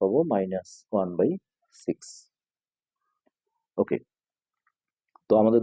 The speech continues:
দেখো, আহ, কি কি বি আর এ এর মান বের হলো, এখনো আমাদের সি আর ডি, হ্যাঁ, এই দুটোর মান কিন্তু বের করতে হবে। তো এখানে চলকগুলোর যে অবস্থা আছে, এখানে কিন্তু আর কোনো মান বসিয়ে আমরা জিরো পাবো না। দেখো এটা তো প্লাস ওয়ান বসিয়ে হয়ে গেল, আর এখানে, আহ, যেহেতু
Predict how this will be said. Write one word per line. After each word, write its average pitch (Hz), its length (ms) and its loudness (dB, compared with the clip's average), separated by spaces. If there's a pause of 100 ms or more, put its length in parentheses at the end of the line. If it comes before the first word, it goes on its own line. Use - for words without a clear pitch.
দেখো, 113 220 2 (400)
আহ, 98 140 0 (100)
কি - 160 -8
কি 90 80 -6 (140)
বি 117 140 6 (300)
আর 95 80 2 (460)
এ - 40 6
এর 113 140 4
মান 92 180 -6
বের 82 180 0
হলো, 90 120 -2 (100)
এখনো 110 280 -6
আমাদের 101 240 2 (320)
সি - 180 0 (140)
আর 90 60 0 (120)
ডি, - 100 -2 (540)
হ্যাঁ, 107 160 -6 (120)
এই 110 140 6
দুটোর 95 260 2
মান 87 180 0
কিন্তু 87 240 -8
বের 98 180 4
করতে - 220 -14
হবে। 90 120 0 (100)
তো 98 40 6 (460)
এখানে 139 260 0
চলকগুলোর 139 480 4
যে 127 140 4
অবস্থা 120 340 -2
আছে, - 180 -8
এখানে 123 240 -8
কিন্তু 110 140 -2 (100)
আর 101 60 4 (100)
কোনো 135 140 2 (100)
মান 98 120 -4 (100)
বসিয়ে 131 320 0
আমরা 92 160 0 (140)
জিরো 107 180 4 (100)
পাবো 78 240 0
না। - 40 -18 (480)
দেখো 104 160 0 (100)
এটা 117 200 2
তো 113 60 4 (160)
প্লাস 113 260 2
ওয়ান 107 200 0
বসিয়ে 101 280 -4
হয়ে 101 220 2
গেল, 92 120 2 (180)
আর 101 80 -2 (140)
এখানে, 110 220 -4 (480)
আহ, 98 160 0
যেহেতু 110 180 0